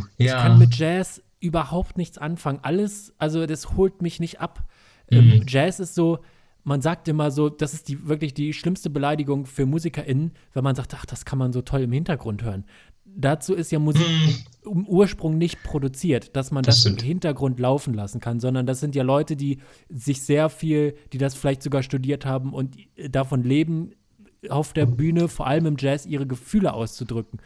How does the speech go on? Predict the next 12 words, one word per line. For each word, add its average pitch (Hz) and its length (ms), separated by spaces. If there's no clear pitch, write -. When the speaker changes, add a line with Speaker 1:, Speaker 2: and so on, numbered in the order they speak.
Speaker 2:
Und 139 180
ich 135 100
kann 165 220
da, 160 160
das 131 180
geht 170 180
so 165 80
vollkommen 196 460
an, 160 160
an 160 260
mir 160 120
vorbei. 143 520